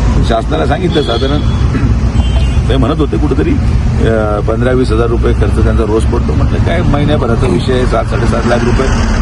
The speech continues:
जनतेने एवढं दिलंय मला, तर सात लाख रुपये काय फार मोठी गोष्ट नाही, घेऊन टाका. सात लाख रुपये मी लहान होतो ना काय, पण जनतेचे त्रास कमी झाले. सात लाख रुपये तर सात लाख रुपयाला काही मूल्य नाही.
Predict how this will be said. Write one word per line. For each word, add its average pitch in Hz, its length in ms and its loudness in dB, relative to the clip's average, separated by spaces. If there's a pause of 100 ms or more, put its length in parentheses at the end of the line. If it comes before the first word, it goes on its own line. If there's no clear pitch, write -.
जनतेने 151 400 0
एवढं 143 280 0
दिलंय 151 180 2
मला, 147 220 0
तर 117 120 0
सात 127 200 0
लाख 127 100 0
रुपये - 240 0
काय 120 120 2
फार 127 140 0
मोठी - 220 0
गोष्ट - 240 0
नाही, - 300 2
घेऊन 147 220 2
टाका. - 200 0
सात 120 240 0
लाख 127 80 2
रुपये 127 460 2
मी 127 140 0
लहान 127 240 0
होतो 120 240 0
ना 117 80 0
काय, 117 200 0
पण 120 160 0
जनतेचे 123 580 0 (460)
त्रास 156 300 -2
कमी 165 200 0
झाले. 143 200 0
सात 139 200 0
लाख 151 140 -2
रुपये 151 360 0
तर 151 60 0
सात 135 260 0
लाख 139 80 0
रुपयाला 139 300 0
काही 139 140 0
मूल्य 117 260 -2
नाही. - 120 -2